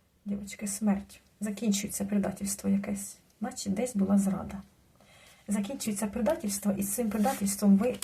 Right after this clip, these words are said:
обретаєте силу. Ви як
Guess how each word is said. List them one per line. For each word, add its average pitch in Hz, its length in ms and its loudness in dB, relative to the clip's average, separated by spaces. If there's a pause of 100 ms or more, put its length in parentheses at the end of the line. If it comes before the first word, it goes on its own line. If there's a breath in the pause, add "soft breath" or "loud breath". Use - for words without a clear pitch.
(340)
обретаєте 202 680 4
силу. 190 460 -2 (760)
Ви 208 160 0
як 202 280 0